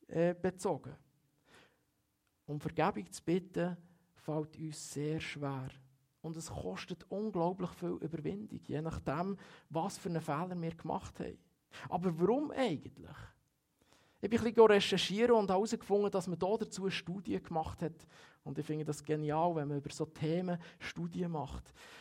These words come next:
Die Universität Stanford hat die Verhaltensmuster bei Entschuldigungen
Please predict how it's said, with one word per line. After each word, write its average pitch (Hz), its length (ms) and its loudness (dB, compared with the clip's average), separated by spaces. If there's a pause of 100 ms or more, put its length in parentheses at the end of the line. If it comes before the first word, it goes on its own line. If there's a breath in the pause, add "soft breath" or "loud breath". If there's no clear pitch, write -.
(120)
Die 214 60 2
Universität 214 840 10
Stanford 220 840 4
hat 214 300 0 (640 loud breath)
die - 60 -18
Verhaltensmuster 233 1120 6
bei - 160 -2
Entschuldigungen 226 1200 6